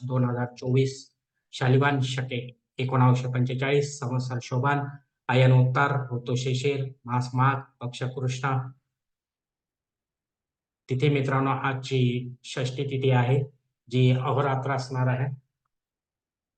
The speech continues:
वार शुक्रवार आहे मित्रांनो. नक्षत्र मित्रांनो, आजचे स्वाती नक्षत्र आहे. दुपारी बारा वाजून एकोणपन्नास मिनिटानंतर विशाखा नक्षत्राला सुरुवात. योग मित्रांनो, ध्रुव योग आहे.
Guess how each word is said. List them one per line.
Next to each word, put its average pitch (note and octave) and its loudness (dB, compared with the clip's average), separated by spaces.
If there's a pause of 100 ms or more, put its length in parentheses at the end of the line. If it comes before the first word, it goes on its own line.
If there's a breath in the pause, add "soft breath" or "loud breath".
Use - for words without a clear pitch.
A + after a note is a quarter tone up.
(840)
वार B2 4
शुक्रवार C#3 -2
आहे C#3+ 0
मित्रांनो. C3 -4 (1000)
नक्षत्र D3 0
मित्रांनो, D#3 0
आजचे C#3+ -2
स्वाती - -4
नक्षत्र B2+ -4
आहे. - -20 (500)
दुपारी C3 2
बारा B2+ 4
वाजून D#3 2
एकोणपन्नास C3+ -2
मिनिटानंतर C3 0
विशाखा B2+ -4
नक्षत्राला B2 -2
सुरुवात. - -12 (1000)
योग C#3+ 4
मित्रांनो, D#3 2
ध्रुव C3+ 4
योग C3+ 0
आहे. - -18